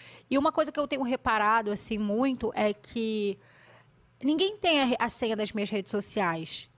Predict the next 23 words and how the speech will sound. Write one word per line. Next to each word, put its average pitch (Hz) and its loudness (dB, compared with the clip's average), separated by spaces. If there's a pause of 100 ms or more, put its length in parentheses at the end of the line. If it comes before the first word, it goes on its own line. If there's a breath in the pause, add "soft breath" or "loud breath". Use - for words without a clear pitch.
(120)
Ninguém 269 2
tem. 180 0
Então, 294 0
se - -4
eu 381 4
fizer 262 0
a 226 4
passagem, 202 0 (260 loud breath)
seja 226 2
amanhã, 208 0
seja 208 -2
daqui 202 -4
dez 185 -2
anos, 196 -2
daqui 196 -6
quinze 220 -2
anos, 208 0 (340 loud breath)
as 294 2
minhas 285 0
redes 269 -6
sociais 269 0
vão 240 2
ficar. 185 -2